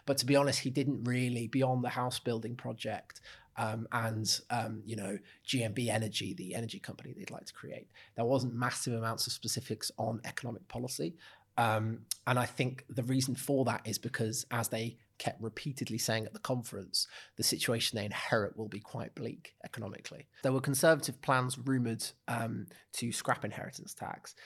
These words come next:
Um, now, we don't know if this will go ahead. These are very much rumours. Um, they've denied it since, and Chancellor Jeremy Hunt has explicitly said it would be virtually impossible,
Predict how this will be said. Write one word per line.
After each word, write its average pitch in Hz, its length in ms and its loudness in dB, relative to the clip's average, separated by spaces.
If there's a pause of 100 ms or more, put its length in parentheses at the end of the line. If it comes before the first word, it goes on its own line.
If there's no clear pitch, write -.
(320)
Um, 110 320 0
now, 117 140 -2
we 123 100 2
don't 135 200 4
know 127 100 4
if 120 120 0
this - 140 0
will 127 80 2
go 113 180 2
ahead. 117 280 0
These 131 160 -2
are 135 60 -2
very 123 260 4
much 120 240 -2
rumours. 120 560 -2
Um, 110 400 -2
they've 127 220 2
denied 113 360 0
it - 200 2
since, - 360 -2
and 123 140 0
Chancellor 131 320 2
Jeremy - 280 0
Hunt - 180 -4
has - 140 -4
explicitly - 520 -4
said 170 260 2
it 131 60 -2
would 98 80 -4
be 117 140 -2
virtually 123 340 -2
impossible, - 580 -4